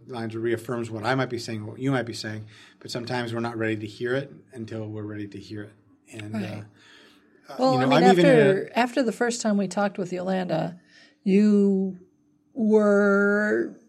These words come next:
Speaker 2: I had been saying for years, I'd told you about that bo-, thing that I had with the bookkeeper, the,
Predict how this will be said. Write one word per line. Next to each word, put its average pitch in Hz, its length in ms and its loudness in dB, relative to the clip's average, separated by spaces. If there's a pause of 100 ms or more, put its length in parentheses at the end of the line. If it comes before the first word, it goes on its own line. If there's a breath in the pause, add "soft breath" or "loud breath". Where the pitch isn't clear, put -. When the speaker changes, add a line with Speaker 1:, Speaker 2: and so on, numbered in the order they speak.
(120)
Speaker 2:
I 226 160 6
had 240 140 6
been 208 140 2
saying 214 380 2
for 233 120 -2
years, 247 280 2
I'd 175 200 -2
told 185 260 0
you 190 120 0
about 175 400 -6
that 165 240 -4 (560)
bo-, 220 100 -6
thing 190 340 -2
that 180 100 -4
I 175 60 -2
had 175 180 -2
with 175 100 -6
the 180 60 -12
bookkeeper, 180 540 -6
the, 170 380 -6